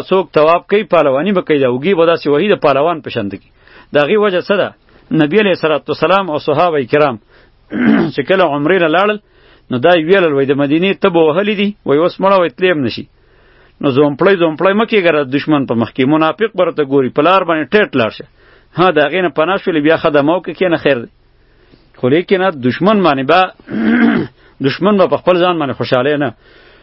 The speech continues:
نو یو دی ظاهر د طالب، یو دی ظاهر د مجاهد، نو په هغې کې به ځان ټیټ حسابې وته. <clears throat> او دویم دی باطنه، په زړه کې به خدا وی که نه چې الله تعالی ته مې خو پېژنې. اوس دغه لږ کارتوس دې رسوی،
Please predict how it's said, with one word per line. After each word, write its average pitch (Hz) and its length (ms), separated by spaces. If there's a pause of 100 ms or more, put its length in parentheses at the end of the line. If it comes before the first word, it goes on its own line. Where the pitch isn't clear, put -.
(160)
نو 131 80
یو 160 220
دی 160 140
ظاهر 160 440
د 151 120 (100)
طالب، 143 380 (180)
یو 151 240
دی 156 120
ظاهر 139 420
د 147 100
مجاهد، 143 440 (440)
نو 139 120
په 151 100
هغې 147 260
کې 175 120
به 156 140 (220)
ځان 160 240
ټیټ 165 280
حسابې 131 400
وته. 113 220 (600)
<clears throat> - 720
او 151 140
دویم 170 320
دی 170 100
باطنه، 131 480 (420)
په 131 80
زړه 139 180
کې 165 140
به 127 80
خدا 127 240
وی 165 160
که 135 120
نه 113 80
چې - 120
الله 127 180
تعالی 151 260
ته 175 120
مې 156 120
خو 117 80
پېژنې. 120 420 (720)
اوس 151 160
دغه 180 200
لږ 196 200
کارتوس 151 380
دې 143 100
رسوی، 131 360